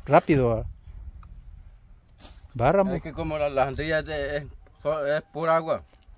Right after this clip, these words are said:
Speaker 1: ¿Pura agua?
Speaker 2: La sandía es, es, es
Speaker 1: Ajá, y es buena para, para los riñones.
Speaker 2: Solo agua,
Speaker 1: Para
Speaker 2: agua
Speaker 1: hidratar
Speaker 2: nomás.
Speaker 1: los riñones. ¿Va, Rambo?
Speaker 2: Sí.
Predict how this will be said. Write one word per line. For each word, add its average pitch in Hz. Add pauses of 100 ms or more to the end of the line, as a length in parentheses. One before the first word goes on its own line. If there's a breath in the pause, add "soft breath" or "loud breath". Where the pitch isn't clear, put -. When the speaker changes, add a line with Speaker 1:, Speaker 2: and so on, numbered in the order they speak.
(100)
Speaker 1:
¿Pura 139
agua? 156 (340)
Speaker 2:
La 117
sandía 131
es, 131
es, 123
es 131 (600)
Speaker 1:
Ajá, 113
y 127
es 123
buena 135
para, 110
para 110
los 107
riñones. 120
Speaker 2:
Solo 135
agua, 143
Speaker 1:
Para 147
Speaker 2:
agua 143 (100)
Speaker 1:
hidratar 131
Speaker 2:
nomás. 143
Speaker 1:
los 127
riñones. 120 (960)
¿Va, 131
Rambo? 180 (200)
Speaker 2:
Sí. 117